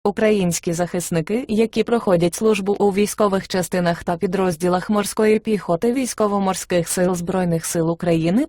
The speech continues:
продовжують у складі угруповань тримати оборону на займаних рубежах. Так, протягом вчорашньої доби, шостого серпня, на Донецькому напрямку морські піхотинці знищили до чоловік живої сили ворога та один склад з боєприпасами.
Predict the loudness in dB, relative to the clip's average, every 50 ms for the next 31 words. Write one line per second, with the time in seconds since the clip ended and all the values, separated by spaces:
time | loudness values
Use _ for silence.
0 | -2 0 0 2 2 2 0 0 0 0 0 0 0 2 0 0 0 -2 -2 0
1 | 0 0 0 0 -2 -2 -2 -4 -2 0 0 -2 0 0 0 0 0 0 -2 -4
2 | -4 -4 -2 0 2 0 0 0 0 0 0 0 2 2 2 4 4 2 2 0
3 | 0 0 0 0 0 0 2 2 2 2 2 0 0 -2 -2 -2 0 2 0 2
4 | 2 0 -2 -2 -4 -10 -20 _ _ _ _ _ _ _ _ _ _ _ _ _
5 | _ _ -4 -4 -4 -4 _ 0 0 2 2 2 0 0 2 0 0 -2 -4 -2
6 | -2 2 2 2 0 0 -2 0 0 0 2 0 0 -2 -2 -2 -2 -4 -4 -2
7 | 0 0 -2 0 -2 -2 0 0 -2 0 0 0 0 0 -2 -2 -2 -2 0 0
8 | 0 2 2 2 2 2 2 2 0 0 0 -2 -2 0 2 2 4 2 2 0
9 | 0 -2 -2 -2 -2 -2 -2 -2 -2 -2 -2 -4 -2 -2 -2 0 0 -2 -2 -2
10 | -4 -4 -2 0 -2 0 0 -2 -2 -2 0 -2 -2 -2 -2 -4 -4 -4 -2 -2
11 | -2 -2 -2 -2 0 0 2 2 2 2 2 0 -2 -2 -4 -2 0 0 2 2
12 | 4 2 4 2 0 0 0 0 0 0 0 0 0 0 0 0 0 0 0 0
13 | -2 0 2 2 2 2 2 2 2 2 0 -2 -2 0 2 2 2 0 -2 -2
14 | 0 2 2 2 0 0 -2 -4 -2 -2 -2 -2 -2 -2 -2 -2 -2 -4 -6 -10